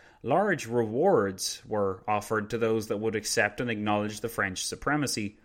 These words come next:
but no bribe seemed big enough to produce the desired result. Philip McCluskey, in his article on the history of the French policy in Lorraine, which has really helped us out for this episode, by the way,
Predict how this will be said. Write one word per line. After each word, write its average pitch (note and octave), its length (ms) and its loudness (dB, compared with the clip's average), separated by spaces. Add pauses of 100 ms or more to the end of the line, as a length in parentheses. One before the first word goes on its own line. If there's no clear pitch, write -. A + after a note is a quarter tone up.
(280)
but G#2 100 -4
no A2+ 160 2
bribe A2 440 2
seemed G#2 420 -4
big E3+ 160 4
enough C#3+ 400 -2
to G#2+ 140 -2
produce A2+ 420 -2
the A#2+ 120 -4
desired A2 440 2
result. A2 440 -4 (1000)
Philip A3+ 380 6
McCluskey, C3+ 640 2
in A#2 80 0
his B2 160 0
article B2+ 500 6
on G2+ 100 0
the G2+ 80 -2
history A2 480 0
of B2 120 -4
the G#2 100 -4
French G2 400 -6
policy G#2 600 -2
in F#2+ 240 -6
Lorraine, G#2 520 0
which - 380 -8
has F#2+ 140 -10
really A2+ 300 2
helped A2 240 0
us A2 140 0
out A2+ 160 2
for A2+ 80 -10
this G#2+ 180 0
episode, G#2 460 -2
by G#2 160 2
the G2+ 100 0
way, G#2+ 300 0